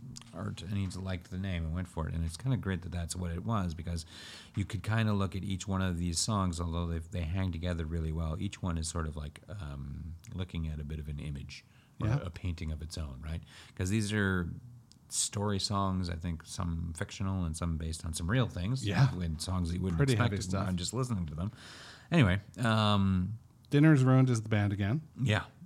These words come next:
Speaker 1: Um, now, but now, 'cause they have a couple other people involved, now the band, this is the, uh, um, Country of Miracles.
Speaker 2: That's what he calls the
Speaker 1: Right.
Speaker 2: touring band?
Speaker 1: Right.
Speaker 2: Okay,
Speaker 1: Dinner
Speaker 2: I
Speaker 1: and Ru-,
Speaker 2: get you.
Speaker 1: Dinner's Ruined is a band.
Speaker 2: Gotcha.
Speaker 1: And then them, the, because it's not all of them,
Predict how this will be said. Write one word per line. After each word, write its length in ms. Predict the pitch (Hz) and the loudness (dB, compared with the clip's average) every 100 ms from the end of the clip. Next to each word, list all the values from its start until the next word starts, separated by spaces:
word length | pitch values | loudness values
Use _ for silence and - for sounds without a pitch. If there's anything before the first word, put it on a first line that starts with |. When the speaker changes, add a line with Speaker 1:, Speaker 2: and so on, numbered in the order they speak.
| - | -8
Speaker 1:
Um, 260 | 123 113 107 | -2 2 4
now, 220 | 123 139 | 4 2
but 180 | 127 135 | 2 4
now, 400 | 139 139 151 165 | 6 6 6 4
'cause 180 | 156 127 | 2 4
they 100 | 127 | 4
have 100 | 120 | 4
a 60 | |
couple 200 | 123 139 | 0 0
other 120 | 143 131 | 0 2
people 220 | 131 131 | 2 2
involved, 300 | 120 113 110 | 4 4 4
now 340 | 104 107 113 107 | 4 4 4 2
the 100 | 95 | 0
band, 400 | 95 92 90 90 | 2 2 2 0
this 200 | 104 113 | 0 2
is 200 | 107 92 | 0 2
the, 340 | 92 87 90 90 | 2 2 0 0
uh, 340 | 85 80 76 92 | 0 -2 -2 -4
um, 480 | 78 76 71 69 - | -6 -4 -6 -8 -10
Country 280 | - 110 101 | -4 -2 0
of 60 | 85 | 0
Miracles. 520 | 80 78 - 65 - - - - | 0 -2 -6 -12 -14 -20 -20 0
Speaker 2:
That's 220 | 131 131 120 | 2 2 2
what 80 | |
he 120 | 117 110 | 2 2
calls 440 | 107 107 95 - | 2 2 2 -2
the 140 | - 90 | -4 2
Speaker 1:
Right. 60 | |
Speaker 2:
touring 260 | 123 117 123 | 4 6 6
band? 340 | 127 190 101 | 4 2 2
Speaker 1:
Right. 260 | 98 82 - - - | 0 0 -6 -16 2
Speaker 2:
Okay, 180 | 98 123 | 6 10
Speaker 1:
Dinner 120 | 165 165 | 10 10
Speaker 2:
I 60 | |
Speaker 1:
and 100 | 147 | 8
Ru-, 80 | 147 | 6
Speaker 2:
get 80 | 127 | 6
you. 60 | |
Speaker 1:
Dinner's 380 | 165 185 180 147 | 6 8 6 6
Ruined 320 | 147 131 123 | 6 6 6
is 160 | 104 101 | 4 2
a 60 | 90 | 2
band. 420 | 82 69 82 - - - | 0 0 -4 -6 -12 2
Speaker 2:
Gotcha. 340 | 107 104 98 | 4 6 4
Speaker 1:
And 200 | 92 90 | 4 2
then 0 | |
them, 580 | 101 107 110 110 107 104 | 4 4 6 6 4 2
the, 160 | 95 101 | 0 0
because 240 | 98 104 | 0 -6
it's 100 | - | -2
not 160 | 110 104 | -2 0
all 220 | 87 82 | 0 0
of 80 | 78 | 0
them, 220 | 76 73 | -2 -6